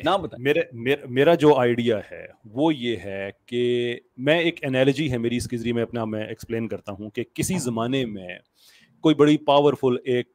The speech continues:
Speaker 2: قوم تھی، اس الیگوری کے ذریعے میں اپنا، میں پوزیشن ایکسپلین کرتا ہوں کہ وہ بڑی پاورفل قوم تھی، پھر آہستہ آہستہ وہ سست مزاج ہوتی گئی اور وہ شراب کی رسیا ہوتی گئی، جو بھی ہوتا گیا، آہستہ آہستہ، آہستہ بالکل اس کا ڈکلائن آ گیا۔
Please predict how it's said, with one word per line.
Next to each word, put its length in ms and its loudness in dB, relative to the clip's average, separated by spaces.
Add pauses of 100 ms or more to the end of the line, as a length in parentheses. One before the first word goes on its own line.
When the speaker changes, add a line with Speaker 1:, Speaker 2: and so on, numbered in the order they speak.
Speaker 2:
قوم 320 2
تھی، 300 -6
اس 120 -6
الیگوری 400 2
کے 100 -2
ذریعے 180 -2
میں 100 -2
اپنا، 160 -6
میں 100 -6
پوزیشن 280 -12
ایکسپلین 360 -14
کرتا 240 -16
ہوں 80 -16
کہ 100 -6
وہ 60 -4
بڑی 160 2
پاورفل 500 2
قوم 320 -4
تھی، 260 -8
پھر 160 0
آہستہ 280 2
آہستہ 280 -2
وہ 200 -2 (240)
سست 280 -4
مزاج 380 -2
ہوتی 300 -8
گئی 180 -4
اور 160 0
وہ 300 0 (400)
شراب 360 0
کی 100 -4
رسیا 280 -2
ہوتی 300 -8
گئی، 120 -4
جو 180 6
بھی 120 0
ہوتا 240 2
گیا، 180 0
آہستہ 240 0
آہستہ، 240 -2
آہستہ 180 -2
بالکل 300 -2
اس 60 -6
کا 60 -2
ڈکلائن 400 -12
آ 100 -20
گیا۔ 180 -20